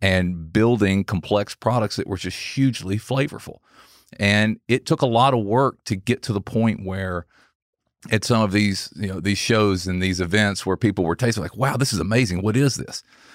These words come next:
And we'd say, "Well, this is a blend of Tennessee, Kentucky, Indiana." We'd name off all these states. You're like, "What?" Because nobody was doing that at the time.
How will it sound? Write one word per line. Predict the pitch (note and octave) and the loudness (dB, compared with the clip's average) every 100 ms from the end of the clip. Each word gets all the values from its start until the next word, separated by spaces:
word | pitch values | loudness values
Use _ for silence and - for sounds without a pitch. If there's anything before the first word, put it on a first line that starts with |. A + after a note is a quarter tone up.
| _ | _
And | G2 | 0
we'd | G2 A2 | 2 2
say, | - A2+ | 2 0
"Well, | F#2+ | 2
this | C3 A#2 | 0 0
is | |
a | F2+ | -2
blend | E2 F2+ F#2+ | 0 2 2
of | E2 D#2 - - | 2 0 -6 -2
Tennessee, | F#2 G#2+ - G2+ F2+ | 2 2 2 0 0
Kentucky, | F#2+ E2+ G2+ G2 F2 F2 | -2 0 0 0 -2 0
Indiana." | G2 F#2 F#2 F#2+ | 2 2 2 2
We'd | F#2 G#2 | 0 0
name | G2 G#2 | 0 0
off | G2+ G2+ | 0 0
all | |
these | F#2 F#2 | 0 0
states. | A#2+ A#2 | 0 -2
You're | D#2 | -4
like, | D2 - | -8 -8
"What?" | E2 F2 C#3+ - _ _ - - - _ | -6 0 0 -2 _ _ -20 -20 -20 _
Because | A2+ A#2 G#2+ | 0 0 -2
nobody | - C3 C#3 C3 | 0 2 2 2
was | G#2+ F#2+ | 0 2
doing | G#2 C3+ | 2 2
that | E2+ | 0
at | D#2+ | -6
the | - | -10
time. | - D2 | -10 -10